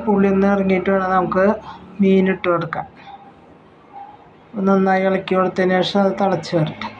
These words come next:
ഇപ്പോൾ തിളച്ച് വന്നിട്ടുണ്ട്, നമുക്ക് അതിലേക്ക് മീൻ ഇട്ട് കൊടുക്കാം. അപ്പോൾ ഈ മീൻ പാവങ്ങളുടെ കരിമീൻ എന്ന് പറയുന്ന മീനാണ് ഈ പിലോപ്പി.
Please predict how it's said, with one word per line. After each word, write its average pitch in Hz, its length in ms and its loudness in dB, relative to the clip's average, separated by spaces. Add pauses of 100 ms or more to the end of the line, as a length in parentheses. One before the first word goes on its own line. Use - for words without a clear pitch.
(1900)
ഇപ്പോൾ 208 280 0
തിളച്ച് 202 400 2
വന്നിട്ടുണ്ട്, 190 340 2 (100)
നമുക്ക് 190 280 0
അതിലേക്ക് 180 380 0 (520)
മീൻ 180 180 0 (100)
ഇട്ട് 165 140 -6
കൊടുക്കാം. 160 400 -4 (1700)
അപ്പോൾ 190 260 0
ഈ 196 40 4 (120)
മീൻ 208 240 6 (100)
പാവങ്ങളുടെ 185 680 2
കരിമീൻ 196 420 4
എന്ന് 185 160 -2
പറയുന്ന 185 300 0 (100)
മീനാണ് 175 460 -2
ഈ 165 100 -8
പിലോപ്പി. 170 520 -2